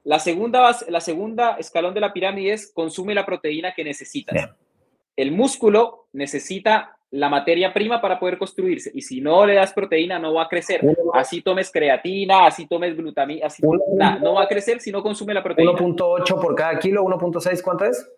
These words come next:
Speaker 1: Para ganancia de masa muscular, entre uno punto seis a dos punto seis gramos por kilogramo de peso.
Speaker 2: Ok, más o menos.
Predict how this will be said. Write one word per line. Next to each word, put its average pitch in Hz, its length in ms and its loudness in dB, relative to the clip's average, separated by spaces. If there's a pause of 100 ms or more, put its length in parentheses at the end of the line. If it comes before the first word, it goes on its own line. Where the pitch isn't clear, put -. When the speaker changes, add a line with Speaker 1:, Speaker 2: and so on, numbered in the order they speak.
(1120)
Speaker 1:
Para 170 220 8
ganancia 214 440 2
de 226 80 2
masa 214 220 -4
muscular, 208 500 -4
entre 160 300 -4
uno 208 200 -4
punto 196 300 -8
seis 233 380 -6
a 165 80 0
dos 180 180 -2
punto 202 300 -10
seis 180 180 -8
gramos 185 300 -2
por 180 140 -10
kilogramo 151 400 -2
de 135 80 -2
peso. 110 120 0
Speaker 2:
Ok, 101 80 4 (300)
más 175 260 4
o 202 60 2
menos. 208 280 0